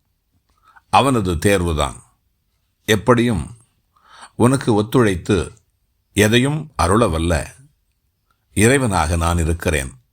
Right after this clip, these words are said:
என்றும் உன்னோடு. பட்டை தீட்ட தீட்டத்தான் வைரம் ஒளிர்கிறது. அதுபோல காயம், வலி, கஷ்டம், ஏமாற்றம் இவை அனைத்தும் ஒரு நாள் உன்னை மெருகு கூட்டும்.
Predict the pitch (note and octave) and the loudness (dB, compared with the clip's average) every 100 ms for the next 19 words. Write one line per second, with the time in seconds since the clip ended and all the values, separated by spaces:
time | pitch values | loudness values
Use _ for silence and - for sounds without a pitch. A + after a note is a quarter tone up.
0 | - G2 G2+ G#2 D#2 A#1+ F2+ F#2+ E2 D2 | -4 -2 0 -2 -2 -6 -6 -2 -2 -4
1 | C2+ - _ _ _ _ _ _ _ _ | -8 -14 _ _ _ _ _ _ _ _
2 | _ _ _ _ _ _ A#2+ A#2 A#2 E2 | _ _ _ _ _ _ 0 2 0 -2
3 | - A2+ B2 A#2+ E2 - A#2 A2+ E2+ - | -2 -2 0 0 -2 0 -2 -2 -4 0
4 | E2+ C#2 - - _ F2+ A2 G#2 C#2+ - | -2 -2 -8 -20 _ 0 0 0 -4 -10
5 | _ _ _ - G#2 A#2+ F#2 E2 B1 B1 | _ _ _ -2 2 2 0 -4 -6 -14
6 | _ _ _ D#2+ E2 E2+ G2 A#2 A1+ - | _ _ _ -2 0 0 0 -2 -6 -12
7 | _ _ _ _ _ _ _ _ _ - | _ _ _ _ _ _ _ _ _ 2
8 | G2+ A#2+ G2+ G2 A#2+ - _ F2+ A2+ G2+ | 4 4 0 -4 -8 -14 _ 2 2 2
9 | E2+ - - - G#2+ - G2 E2 E2+ - | -2 -6 -6 0 0 0 -2 -2 -4 -2
10 | G#2+ C3 G#2+ D2 - D2+ B1 - _ F#2 | 0 0 -2 -4 -4 -4 -6 -18 _ 0
11 | F2+ D#2+ F#2+ A2 - A#2 B1 - _ _ | 2 2 0 -2 0 0 -2 -10 _ _
12 | - G#2 G2 E2+ E2+ C#2+ - _ _ F#2+ | 0 0 2 0 0 -2 -8 _ _ -4
13 | G2 F2+ D2+ D2+ _ _ _ _ _ _ | -2 0 -2 -6 _ _ _ _ _ _
14 | _ - - F#2+ B2 C#3 A2 G#2+ G#2+ - | _ -20 -4 0 2 0 0 -2 -2 -2
15 | F2 | -4